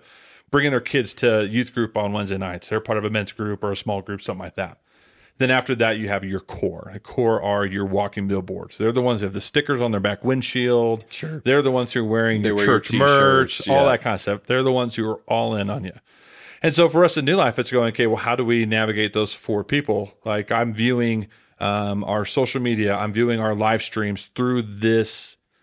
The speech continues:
Speaker 1: lens of, "Okay, who are we going after?" So, like, we'll use our social advertising. We're not spending our money on our core, even the committed. We're spending our social advertising dollars on the community, going, "Here's what's,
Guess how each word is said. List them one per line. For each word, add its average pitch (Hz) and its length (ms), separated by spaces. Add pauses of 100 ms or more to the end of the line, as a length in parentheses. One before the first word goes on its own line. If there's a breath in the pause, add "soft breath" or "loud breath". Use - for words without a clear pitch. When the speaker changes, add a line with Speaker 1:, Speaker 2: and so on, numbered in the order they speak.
(140)
Speaker 1:
lens 117 540
of, 107 220
"Okay, 110 200
who 131 240
are 131 60
we 117 80
going 107 180
after?" 110 380
So, 113 200
like, 104 240 (560 soft breath)
we'll 143 140
use 170 260
our 120 140
social 127 560
advertising. 98 880 (640 soft breath)
We're 131 300
not 151 320
spending 143 360
our 117 80
money 117 320
on 107 200
our 104 140
core, 110 560
even 98 160
the 98 60
committed. 104 420
We're 101 240
spending 127 380
our 113 120
social 110 340
advertising 104 460
dollars 98 340
on 95 160
the 95 80
community, 107 760 (300 soft breath)
going, 104 240
"Here's 120 280
what's, 120 300